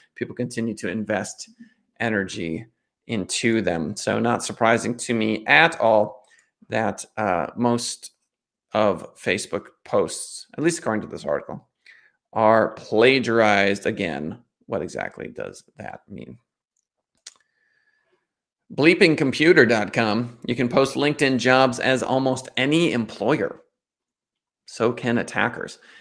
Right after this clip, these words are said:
Anyone can create a job listing on the leading recruitment platform, LinkedIn, on behalf of just about any employer. No verification needed. And worse, the employer cannot easily take these down.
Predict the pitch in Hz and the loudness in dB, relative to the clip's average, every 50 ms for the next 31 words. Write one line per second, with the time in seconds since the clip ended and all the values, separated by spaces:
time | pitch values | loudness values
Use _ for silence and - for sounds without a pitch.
0 | - _ _ _ - 139 170 190 170 127 50 50 50 - - _ _ _ - 120 | -20 _ _ _ 0 2 2 4 2 0 -2 -4 -10 -16 -20 _ _ _ -6 -6
1 | 113 120 - - 139 147 131 107 - 131 139 147 156 151 139 127 120 - 135 123 | -6 2 6 6 8 8 6 4 2 6 6 6 8 6 6 4 4 4 4 4
2 | 120 113 117 117 113 110 120 127 131 135 127 117 117 120 - 143 151 147 131 120 | 4 4 4 2 2 2 2 2 2 2 2 0 0 2 0 0 2 0 0 2
3 | 127 123 117 120 - 123 117 120 120 123 120 120 127 123 123 117 117 120 - - | 4 4 4 4 4 2 2 4 4 2 2 2 2 2 2 2 0 -2 -8 -16
4 | - _ _ _ _ _ _ - 160 180 196 202 214 214 190 185 165 165 175 175 | -20 _ _ _ _ _ _ 4 6 6 6 6 4 2 2 4 4 4 6 6
5 | 170 185 180 180 147 135 - 160 156 156 160 - 165 147 151 147 - - - 143 | 6 8 6 4 2 2 6 8 8 8 6 6 6 8 8 8 8 6 4 2
6 | 143 156 165 165 170 - - 139 123 - - - 127 135 156 151 123 110 101 98 | 4 4 4 2 2 0 0 -2 -2 -4 -4 -2 2 6 6 6 6 6 4 2
7 | 107 - - - _ _ _ _ _ _ _ _ _ _ _ - 120 117 120 123 | 0 -2 -6 -12 _ _ _ _ _ _ _ _ _ _ _ -2 2 4 6 8
8 | 131 139 131 117 120 117 117 120 123 117 117 120 120 - 135 123 135 127 - 123 | 6 6 4 4 6 8 8 8 8 6 4 -2 0 2 2 2 2 2 2 0
9 | 110 107 104 104 104 113 139 160 143 98 - - - - _ _ _ _ _ _ | 0 0 0 -2 0 2 2 2 2 2 0 -6 -10 -16 _ _ _ _ _ _
10 | _ _ _ _ _ _ 123 131 131 131 127 127 131 135 165 160 156 143 123 - | _ _ _ _ _ _ -4 -2 0 0 0 2 6 8 10 10 10 8 6 4
11 | - - - 135 127 139 131 131 131 123 - 131 131 135 143 143 139 139 - 131 | 2 -4 -10 -6 -2 0 2 2 2 0 4 6 6 8 8 6 4 4 2 2
12 | 123 120 113 117 - 127 127 131 127 123 135 131 135 135 131 - - - 117 117 | 4 4 2 2 -2 -4 -4 -2 -2 -2 0 0 0 0 -2 -2 -2 -2 -2 -2
13 | 120 - - 117 117 110 110 - 110 110 107 98 107 104 | -2 -4 -4 -2 -2 -4 -2 -2 -2 -2 -2 -2 -6 -6